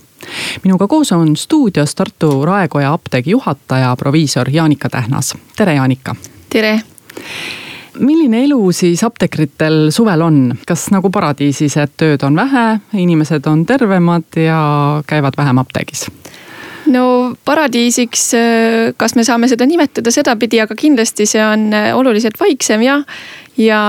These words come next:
Speaker 2: ja saavad ka meie head kolleegid, äh, selle tõttu siis, äh, ka suve nautida ja puhata.
Speaker 1: Kahjuks kõik muidugi päris terved ei ole ja mõned inimesed tarvitavad ikkagi ravimeid pidevalt. Tõesti, mõnikord on nad ka hädas.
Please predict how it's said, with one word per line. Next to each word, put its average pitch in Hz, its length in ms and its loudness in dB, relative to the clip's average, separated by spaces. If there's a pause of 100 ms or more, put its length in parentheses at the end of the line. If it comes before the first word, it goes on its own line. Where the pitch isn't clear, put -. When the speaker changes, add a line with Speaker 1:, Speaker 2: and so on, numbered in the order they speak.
(100)
Speaker 2:
ja 214 180 2
saavad 226 320 0
ka - 80 -4
meie 208 320 2
head 226 240 -2
kolleegid, 214 560 0
äh, 196 240 2
selle 202 240 0
tõttu - 320 -6
siis, - 300 -2
äh, 196 320 -2
ka - 160 -2
suve 202 240 0
nautida 202 420 0
ja 185 80 -4
puhata. 220 520 -2 (760)
Speaker 1:
Kahjuks 247 400 0
kõik 180 240 0
muidugi 147 320 0
päris 160 240 -6
terved 156 320 -2
ei 165 100 2
ole 123 300 0
ja 131 160 0
mõned 165 380 2
inimesed 151 400 0
tarvitavad 147 560 -4
ikkagi 147 260 -2
ravimeid 135 500 0
pidevalt. - 600 -4 (520)
Tõesti, 160 300 0
mõnikord 143 400 2
on 147 140 4
nad - 100 -4
ka 196 100 -2
hädas. 208 380 -2